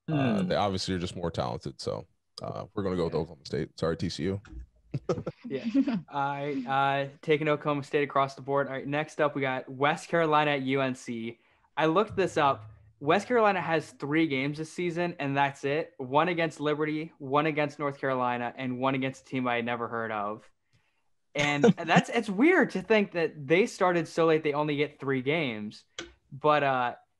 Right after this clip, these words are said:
Speaker 3: it's a almost fifty point spread going into today. U N C is going to put up the points. I think this is their chance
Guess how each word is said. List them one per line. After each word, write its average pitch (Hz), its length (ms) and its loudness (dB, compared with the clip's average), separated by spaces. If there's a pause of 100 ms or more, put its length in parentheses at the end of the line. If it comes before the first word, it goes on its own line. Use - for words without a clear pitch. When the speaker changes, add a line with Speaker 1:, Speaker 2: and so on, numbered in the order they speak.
Speaker 3:
it's - 80 -20
a 139 220 0 (100)
almost 160 380 2
fifty 180 320 0
point 175 320 0
spread 143 420 2
going 135 280 2
into 131 260 -4
today. 110 580 -4 (600)
U 151 260 2
N 214 120 6
C 185 200 -4
is 151 100 -2
going 156 200 4
to 147 40 2
put 151 160 2
up 147 100 2
the 143 60 -14
points. 135 560 -2
I 143 140 0
think 151 260 -6
this 151 220 0
is 151 120 -6
their 143 160 2
chance 131 680 -4